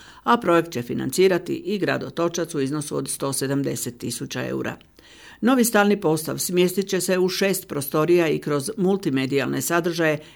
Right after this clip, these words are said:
ispričati šest ključnih priča iz prošlosti ovog kraja, od lasinske kulture i apoda,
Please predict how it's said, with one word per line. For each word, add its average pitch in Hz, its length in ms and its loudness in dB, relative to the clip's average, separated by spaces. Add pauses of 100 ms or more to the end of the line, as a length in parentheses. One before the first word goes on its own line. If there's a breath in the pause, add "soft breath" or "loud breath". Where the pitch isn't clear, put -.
ispričati 196 800 4
šest 160 420 2
ključnih 190 480 2
priča 170 380 2
iz 135 160 -2
prošlosti 143 560 -4
ovog 135 180 -4
kraja, 127 360 0 (380 loud breath)
od 226 180 4
lasinske 160 480 4
kulture 151 460 -4
i 120 140 -8
apoda, 165 480 0